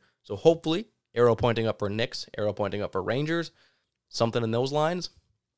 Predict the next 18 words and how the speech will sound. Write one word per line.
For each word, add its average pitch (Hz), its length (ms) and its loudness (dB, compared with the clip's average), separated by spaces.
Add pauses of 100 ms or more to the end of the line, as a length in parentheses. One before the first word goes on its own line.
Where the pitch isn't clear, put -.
(100)
I'm 104 60 -8
a 107 40 -2
Yankee 113 260 -4
fan 104 160 -4
as 98 100 -6
well. 139 360 0 (220)
They 107 100 -4
lost 110 240 0
already. 135 380 0 (260)
That's - 180 -10
fine. 127 320 2
I'm 98 180 -4
over 101 180 -4
baseball. 131 560 0 (760)
I'm 92 60 -6
watching 98 200 -4
football 147 400 4
now. 143 280 2